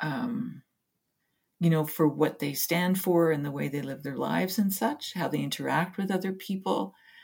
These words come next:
Um, and there's probably a number of people that come to mind for that. Um, but I gotta say, uh, my partner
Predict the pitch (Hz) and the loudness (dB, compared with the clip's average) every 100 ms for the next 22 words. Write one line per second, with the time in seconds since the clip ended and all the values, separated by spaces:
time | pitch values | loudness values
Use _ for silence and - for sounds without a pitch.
0 | - _ _ - 156 147 147 147 147 165 | -20 _ _ -4 -2 0 0 -2 -4 -8
1 | _ _ _ _ _ _ _ _ _ _ | _ _ _ _ _ _ _ _ _ _
2 | - 180 170 - _ _ _ _ _ _ | -2 0 0 -4 _ _ _ _ _ _
3 | _ _ _ _ _ _ _ - 180 - | _ _ _ _ _ _ _ -4 -2 0
4 | - 208 214 190 170 170 156 165 185 190 | 2 4 4 4 4 4 4 4 6 4
5 | 185 - 190 190 180 175 - - _ - | 2 -2 0 0 2 2 0 -4 _ -20
6 | - _ _ _ _ _ - - 190 175 | -20 _ _ _ _ _ -4 4 4 4
7 | 185 156 135 139 190 254 - - 208 196 | 2 2 2 2 4 4 2 -6 -2 2
8 | 226 254 - - - 165 156 151 151 151 | 4 4 0 -12 -2 0 2 0 0 -2
9 | 151 - - - - - - _ - 196 | -4 -8 -8 -10 -20 -20 -20 _ 2 4
10 | 190 214 226 233 277 240 165 - - 165 | 6 6 6 8 8 8 6 2 2 2
11 | 165 165 170 170 - 208 - 156 151 | 2 2 2 2 0 0 0 -2 -4